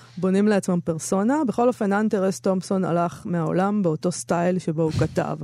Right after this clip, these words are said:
בעשרים בפברואר אלפיים וחמש, בשעה שבע עשרה ארבעים ושתיים, בגיל שישים ושבע, ירה לעצמו בראש באמצעות אקדח בביתו בקולורדו. בנו, אה,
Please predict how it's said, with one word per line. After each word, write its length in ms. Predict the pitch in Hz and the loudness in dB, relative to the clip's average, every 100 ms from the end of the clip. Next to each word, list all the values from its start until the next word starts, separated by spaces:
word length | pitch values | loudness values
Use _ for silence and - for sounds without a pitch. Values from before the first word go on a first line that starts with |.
| 156 - - - - | -12 -16 -20 -20 -4
בעשרים 340 | 170 160 208 196 | -4 0 2 2
בפברואר 560 | 175 202 196 202 180 | 0 0 2 0 2
אלפיים 300 | 165 180 175 | 0 0 -2
וחמש, 600 | 165 - 160 202 233 220 170 | -2 -4 0 4 4 2 -2
בשעה 380 | 165 - 175 | -4 0 -2
שבע 320 | 190 - 190 254 | -2 -4 0 0
עשרה 260 | - 320 | 0 0
ארבעים 320 | 247 190 202 214 | 2 2 0 0
ושתיים, 520 | - - 139 123 127 165 | -2 -4 -4 -4 -8 -6
בגיל 260 | 170 202 | -2 -2
שישים 340 | 214 233 226 202 | 0 -2 0 0
ושבע, 400 | 196 - 151 143 139 - - - - | -2 -2 -2 -4 -12 -16 -20 -14 -4
ירה 200 | 165 196 | 0 2
לעצמו 320 | 214 202 208 | 2 2 0
בראש 460 | 185 175 190 220 190 | 2 2 2 0 0
באמצעות 460 | 190 185 190 202 - | -2 0 0 0 -2
אקדח 600 | 156 165 220 262 - - - | -6 0 0 0 -6 -10 -2
בביתו 560 | 185 170 170 - 202 | 0 0 -2 0 0
בקולורדו. 720 | 180 170 180 165 160 151 - 143 _ - - - - | 0 -4 -2 0 0 -4 -6 -12 _ -20 -20 -20 -10
בנו, 240 | 165 208 254 | 0 4 6
אה, 1200 | 277 285 269 262 254 247 240 196 196 196 185 | 6 4 4 4 6 4 4 2 4 4 4